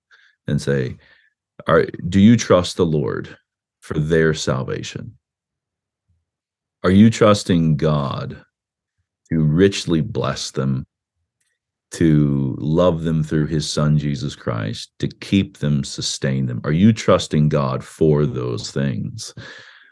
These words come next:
Um, are you trusting God, uh, for the Spirit to work powerfully in their lives? Are you trusting God for their children and their children's children to a thousand generations?"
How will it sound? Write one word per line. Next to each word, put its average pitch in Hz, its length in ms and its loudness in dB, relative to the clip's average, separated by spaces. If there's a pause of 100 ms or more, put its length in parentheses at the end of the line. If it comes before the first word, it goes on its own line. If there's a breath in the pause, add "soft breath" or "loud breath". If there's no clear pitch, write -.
(160 loud breath)
Um, 58 440 -4
are 80 100 0
you 104 160 6
trusting 78 880 2
God, 67 640 -2
uh, - 120 -10
for - 160 0
the 78 100 2
Spirit 87 420 2
to 82 80 -4
work 76 240 -2 (200)
powerfully 80 640 0
in 76 80 2
their 80 160 2
lives? 52 640 -8 (560 loud breath)
Are 80 100 4
you 80 100 4
trusting 80 380 0
God 73 340 2
for 71 340 -2
their 82 360 0
children 76 720 -2
and 69 120 -6
their 67 140 -4
children's 80 480 2
children 69 520 -2
to 73 180 -2
a 73 40 -4
thousand 67 520 -4
generations?" 69 1080 -6